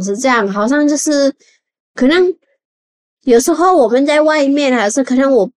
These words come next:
搬东-，搬事情的时候，就是有一些人就还会，“哎，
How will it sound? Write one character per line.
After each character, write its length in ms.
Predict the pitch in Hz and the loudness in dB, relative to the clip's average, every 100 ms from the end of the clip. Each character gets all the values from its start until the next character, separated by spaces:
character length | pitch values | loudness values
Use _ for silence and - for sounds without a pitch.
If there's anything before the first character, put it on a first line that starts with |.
| _ | _
搬 240 | - 233 240 | -6 -4 0
东-， 200 | 262 254 | -2 -2
搬 220 | - 262 254 | -4 0 0
事 240 | - 269 | -2 -4
情 280 | - 190 175 | -4 -6 -6
的 140 | 180 | -6
时 180 | 180 202 | -6 -4
候， 240 | 233 226 | -2 -2
就 140 | 202 220 | -4 -4
是 160 | 247 | -2
有 100 | 196 | 0
一 80 | 180 | 0
些 240 | 233 233 226 | 0 -2 -2
人 220 | 185 160 | -4 -4
就 140 | 190 | -6
还 240 | 202 180 190 | -4 -4 -4
会 260 | 208 190 - | -2 -4 -2
，“哎， 220 | 220 190 | -4 -4